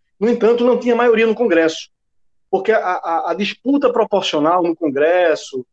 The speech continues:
ela é completamente descasada, muitas vezes, da, dessas eleições presidenciais. E,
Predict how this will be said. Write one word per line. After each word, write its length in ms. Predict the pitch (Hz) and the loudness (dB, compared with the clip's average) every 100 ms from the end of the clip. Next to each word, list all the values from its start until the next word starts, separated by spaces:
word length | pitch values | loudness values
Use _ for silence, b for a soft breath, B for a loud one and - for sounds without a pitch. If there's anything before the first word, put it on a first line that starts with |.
| _ _ _ | _ _ _
ela 160 | 165 202 | 0 0
é 40 | |
completamente 720 | 208 302 - 269 247 220 240 | 0 -2 0 0 0 0 -2
descasada, 800 | 214 - - 277 - 165 208 196 | -4 -6 -2 -2 0 2 2 0
muitas 340 | 160 165 165 135 | -2 -2 -2 0
vezes, 280 | 170 180 | 0 -2
da, 160 | 185 196 | -2 -2
dessas 260 | 190 190 196 | -2 -4 -2
eleições 360 | 208 190 196 | -2 -2 -6
presidenciais. 720 | 214 196 202 202 202 151 143 - - | -2 -2 -2 -2 0 0 -2 -8 -6
E, 240 | 226 214 | -4 -6